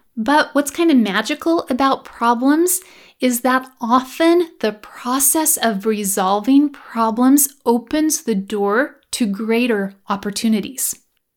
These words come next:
The second real-life example I want to share here is a couple of weeks ago, I talked about our experience with our daughter being a newly diagnosed type one diabetic.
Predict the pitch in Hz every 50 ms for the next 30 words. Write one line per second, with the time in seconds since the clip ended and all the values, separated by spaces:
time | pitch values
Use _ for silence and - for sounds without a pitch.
0 | _ _ _ _ _ _ _ _ _ _ _ _ _ _ _ _ _ _ _ _
1 | _ _ _ _ _ - 254 247 - - 302 320 320 - 392 349 302 - 240 240
2 | 233 226 226 220 208 214 208 214 202 196 196 214 226 220 220 220 208 196 - 208
3 | - - - 208 208 196 202 - 214 202 202 220 - - 214 208 208 208 214 214
4 | 220 220 - 226 208 233 233 220 233 233 233 220 - - 214 214 208 196 214 269
5 | 269 - - 220 214 - 214 208 - 226 196 208 190 190 190 190 - - 208 202
6 | 202 202 - - - 208 208 214 202 202 254 240 269 269 240 240 226 214 214 208
7 | 208 220 254 233 208 208 202 202 202 202 196 - 208 202 208 202 202 202 202 208
8 | 190 185 196 180 185 196 196 196 196 196 202 196 - - - - - - - 208
9 | 202 - - 196 190 196 196 196 208 202 220 226 220 330 392 320 - - - -